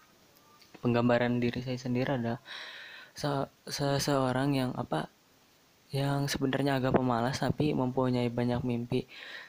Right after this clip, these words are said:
Dan, apa, mm, orang pemalas tuh, jadi kalau mau mengerjakan sesuatu tuh pasti mikirnya dua kali lebih cepat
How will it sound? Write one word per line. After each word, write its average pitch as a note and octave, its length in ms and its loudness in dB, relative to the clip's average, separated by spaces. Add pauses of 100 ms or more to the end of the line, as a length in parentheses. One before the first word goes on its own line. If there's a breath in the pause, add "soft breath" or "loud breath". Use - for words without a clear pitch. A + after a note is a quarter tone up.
(220 loud breath)
Dan, C3 480 0
apa, D#3+ 320 2 (960)
mm, C3+ 560 0
orang C3+ 240 0
pemalas C#3 560 0
tuh, E3+ 320 0
jadi D3 320 0
kalau D3 320 -4
mau C#3+ 400 -2
mengerjakan B2+ 560 -2
sesuatu B2 640 -2
tuh C#3+ 240 -2 (1040 soft breath)
pasti C#3+ 240 -4
mikirnya D#3 400 0
dua C3+ 240 0
kali C3 560 -4
lebih C3 320 -6
cepat - 240 -2